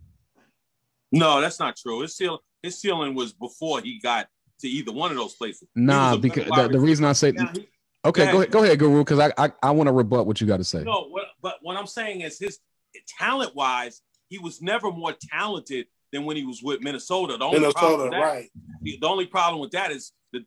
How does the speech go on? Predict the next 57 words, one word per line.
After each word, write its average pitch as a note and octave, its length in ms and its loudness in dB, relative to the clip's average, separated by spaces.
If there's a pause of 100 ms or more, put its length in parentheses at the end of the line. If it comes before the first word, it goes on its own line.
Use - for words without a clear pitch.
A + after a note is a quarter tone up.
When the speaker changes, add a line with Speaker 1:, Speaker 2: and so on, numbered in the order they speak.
(120)
Speaker 1:
the, - 180 -20
the B2 80 -10
asshole D#3+ 420 -4
didn't C#3+ 160 -8
run D#3 220 -4
back, D#3+ 240 -4 (100)
like, D3 280 -6
back D#3+ 220 -2
to - 80 -18
the, D3 140 -10 (260)
the C3+ 60 -6
line D#3 260 -4
of B2 60 -16
scrimmage, E3+ 420 -8
and C#3 80 -12
he C#3 60 -8
was B2 160 -12
a, B2+ 40 -10
he B2 140 -10
was A#2 80 -16
a - 200 -10
punk A3 280 -2
in C3+ 100 -8
many B2 240 -10
ways. A2 380 -12 (320)
Obviously, F3+ 600 -6
he D3 100 -20
went E3 220 -14
to, D3 260 -8
to B2 140 -20
Oakland D#3 400 -8
and D3 100 -12
didn't D#3 180 -12
do F#3+ 160 -2
anything, C3+ 380 -10 (240)
and B2+ 120 -8
then D#3 140 -6
got C#3 220 -2
revitalized C3+ 880 -4 (220)
with, C3 180 -12
and, C3 140 -12
and C#3+ 100 -14
had C#3+ 120 -6
a A#2+ 40 -10
great, D#3 320 -10 (240)
you D#3+ 100 -14
know, C#3 140 -6
season C#3+ 460 -12
with, C#3 120 -4
uh, B2 280 0
with A#2 120 -12
Tom D3 260 -4
Brady F3 360 -6
and C3+ 80 -12
the A#2 60 -12
boys. A#2+ 400 -10 (320)
But C#3 240 -2